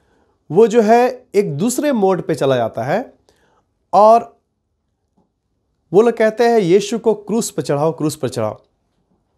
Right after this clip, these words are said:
यदि हम पढ़ते हैं, अ, वचन में, तो लिखा हुआ है कि हाकिमों के द्वारा एक रीति थी कि वो पूछते हैं कि तुम्हारे लिए इस पर्व में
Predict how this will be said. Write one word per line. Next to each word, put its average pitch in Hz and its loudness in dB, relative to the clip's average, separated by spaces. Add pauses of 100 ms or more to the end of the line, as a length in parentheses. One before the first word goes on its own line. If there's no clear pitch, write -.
(420)
यदि 156 2
हम 165 0
पढ़ते 151 -2
हैं, 160 0 (340)
अ, 135 0
वचन 139 0
में, 147 -4 (520)
तो 143 -2
लिखा 147 -2
हुआ 170 2
है 147 -2
कि 151 -4
हाकिमों 165 -2
के 156 -2
द्वारा 151 2
एक 151 -2 (500)
रीति 139 -4
थी 135 -4 (720)
कि 165 2 (680)
वो 156 -4
पूछते 180 -2
हैं 170 2
कि 170 -6
तुम्हारे 156 -2
लिए 156 -2
इस 147 -6
पर्व 151 0
में 151 -4